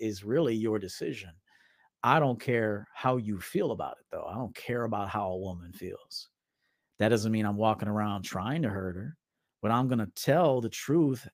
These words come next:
as I see it. And if that happens to hurt you, then you need to prob-, listen, if something perturbs you or rubs you the wrong way, you should probably ask yourself, "Why does that rub me the wrong way?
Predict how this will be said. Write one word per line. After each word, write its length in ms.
as 220
I 100
see 340
it. 180
And 140
if 100
that 160
happens 360
to 80
hurt 320
you, 100
then 180
you 160
need 180
to 80
prob-, 280
listen, 340
if 140
something 420
perturbs 520
you 300
or 140
rubs 240
you 60
the 80
wrong 300
way, 200
you 220
should 180
probably 280
ask 260
yourself, 400
"Why 400
does 280
that 200
rub 200
me 100
the 60
wrong 320
way? 280